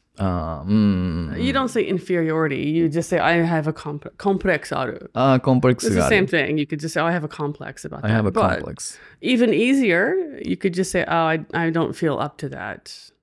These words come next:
Speaker 1: Okay.
Speaker 2: Or, "I, that's beyond my level." <laughs> That's,
Speaker 1: Oh.
Speaker 2: that's a little less complexy, though. That's more like,
Speaker 1: Mm.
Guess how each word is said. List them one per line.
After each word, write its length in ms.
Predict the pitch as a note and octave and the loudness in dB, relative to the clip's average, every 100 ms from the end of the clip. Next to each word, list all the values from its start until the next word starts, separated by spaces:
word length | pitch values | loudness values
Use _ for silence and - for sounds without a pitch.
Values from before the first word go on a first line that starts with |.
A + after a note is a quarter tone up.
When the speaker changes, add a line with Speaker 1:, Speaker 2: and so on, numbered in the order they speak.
| _ _ - | _ _ -6
Speaker 1:
Okay. 580 | G2+ G2+ - C#2 B1+ D3+ - | -4 -4 -6 -8 -8 -14 -10
Speaker 2:
Or, 200 | C#3+ - | -6 -4
"I, 60 | - | -2
that's 500 | D#3+ D#3+ - - - | 0 0 -2 -10 -8
beyond 520 | D#3+ F#3 E3 E3 E3 | 2 4 4 4 4
my 140 | E3+ D3 | 2 0
level." 600 | D3 C#3+ C3+ - B2+ _ - E3+ - | 0 -2 -4 -10 -12 _ -16 -16 -12
<laughs> 80 | F3+ F3+ _ - - | -12 -14 _ -14 -4
That's, 280 | E4 - G#3+ | -4 -4 -4
Speaker 1:
Oh. 60 | |
Speaker 2:
that's 200 | A#3+ F4+ | 0 2
a 60 | G#4+ F4+ | 4 4
little 280 | E4+ C#4+ G#3 | 4 2 0
less 460 | F3+ E3+ F3 - - | -2 -2 -4 -8 -14
complexy, 760 | - E3 D#3 D#3 C3+ - B2+ | -10 -8 -6 -6 -8 -6 -6
though. 240 | - G#2+ | -6 -10
That's 240 | D3 D#3+ - | -8 -8 -6
more 180 | E3+ E3 | -4 -2
like, 460 | C#3 A#2 - - F2+ | -2 -4 -8 -16 -18
Speaker 1:
Mm. 140 | E2 | -18